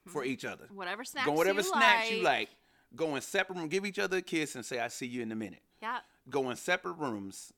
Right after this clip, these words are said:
Speaker 1: If
Speaker 2: Mm-hmm.
Speaker 1: you, if that's if you got an Xbox in each room.
Speaker 2: Yeah.
Speaker 1: And you got, both gotta have Grand Theft Auto. Get Grand Theft Auto. Go in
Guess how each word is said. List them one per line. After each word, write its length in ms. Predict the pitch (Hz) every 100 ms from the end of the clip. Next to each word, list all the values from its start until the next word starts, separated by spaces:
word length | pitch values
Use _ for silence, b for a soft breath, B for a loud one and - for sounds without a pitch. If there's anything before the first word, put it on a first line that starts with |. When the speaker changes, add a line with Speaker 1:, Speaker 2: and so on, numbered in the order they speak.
| _
Speaker 1:
If 80 | 104
Speaker 2:
Mm-hmm. 60 | 120
Speaker 1:
you, 80 | 143
if 200 | 170 208
that's 200 | 226 -
if 220 | 190 175
you 80 | 165
got 160 | 147
an 80 | 127
Xbox 460 | 123 117 117 110 -
in 100 | 104
each 160 | 101
room. 140 | 95 78
Speaker 2:
Yeah. 120 | 190 - b b
Speaker 1:
And 100 | 110
you 60 | 113
got, 180 | 131
both 200 | 117 135
gotta 180 | 135 120
have 160 | 117 110
Grand 200 | 113 107
Theft 180 | 104 98
Auto. 260 | 87 - - -
Get 160 | 131
Grand 260 | 151 160 180
Theft 200 | 196 180
Auto. 200 | 117 95
Go 180 | 104
in 100 | 104